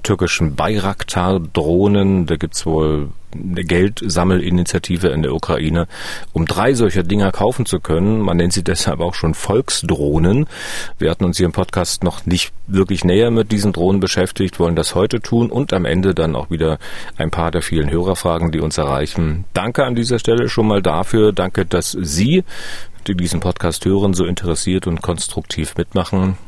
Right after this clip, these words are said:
Fragen, Anmerkungen, selbstverständlich auch Kritik, schicken Sie am besten direkt an uns über die Mailadresse general at M D R aktuell punkt de oder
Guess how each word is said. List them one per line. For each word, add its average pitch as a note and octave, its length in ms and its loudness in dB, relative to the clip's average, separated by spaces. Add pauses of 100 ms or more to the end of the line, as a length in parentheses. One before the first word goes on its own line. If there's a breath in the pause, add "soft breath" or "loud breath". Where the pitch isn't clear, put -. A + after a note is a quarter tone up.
(140)
Fragen, E2 600 -2
Anmerkungen, D#2 640 -2
selbstverständlich D2 680 -2
auch C#2+ 120 -4
Kritik, - 400 -4 (340 loud breath)
schicken - 280 -4
Sie D2+ 140 0
am C#2 60 -2
besten D2+ 320 -2
direkt D2+ 300 -2
an C#2 100 -2
uns D#2 240 -2
über D2 160 -2
die C#2+ 140 0
Mailadresse D2 640 -2
general D2+ 720 0
at - 340 -4
M F2 180 2
D F2 120 2
R D2+ 180 -2
aktuell - 600 -4
punkt - 120 -8
de E2 400 0 (500 loud breath)
oder A2+ 500 4